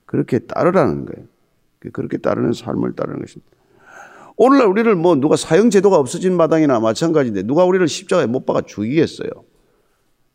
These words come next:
그러나 우리가 우리 자신이 권리를 주장할 수 있지만은 권리 포기를 하는 까닭은 내가 십자가에 못 박혀 죽고 이제는 내 안에 내가 살지 않고 그리스도가 산다.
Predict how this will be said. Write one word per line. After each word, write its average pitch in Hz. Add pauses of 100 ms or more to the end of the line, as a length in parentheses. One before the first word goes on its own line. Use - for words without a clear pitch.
(380)
그러나 240
우리가 233 (280)
우리 190
자신이 208
권리를 185
주장할 147
수 147
있지만은 139
권리 165
포기를 165
하는 151
까닭은 151 (240)
내가 165
십자가에 240
못 165
박혀 170
죽고 175
이제는 180 (240)
내 120
안에 190
내가 92
살지 120
않고 131
그리스도가 135
산다. 175